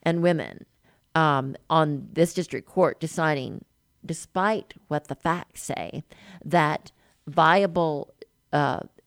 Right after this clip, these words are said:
gestational life occurs after the fifteenth week, even though we have all the, what we just went over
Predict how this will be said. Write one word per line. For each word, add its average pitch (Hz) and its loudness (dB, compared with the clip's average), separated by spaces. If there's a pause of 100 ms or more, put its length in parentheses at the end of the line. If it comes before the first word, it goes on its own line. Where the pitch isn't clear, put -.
gestational 170 -2
life 147 -2 (120)
occurs 160 -2 (280)
after 170 -2
the 139 -8
fifteenth 147 -6
week, 180 -2 (100)
even 226 -2
though 170 0 (360)
we 185 0
have 151 4 (400)
all 180 6
the, 170 0
what 160 -2
we 175 0
just - -2 (120)
went 156 -2
over 143 0